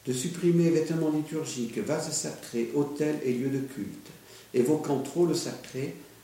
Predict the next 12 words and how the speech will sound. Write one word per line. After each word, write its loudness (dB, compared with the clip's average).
afin 0
de 6
privilégier 0
une 4
religion 0
plus -4
proche -2
de -6
la -4
vie -4
des -2
hommes, -6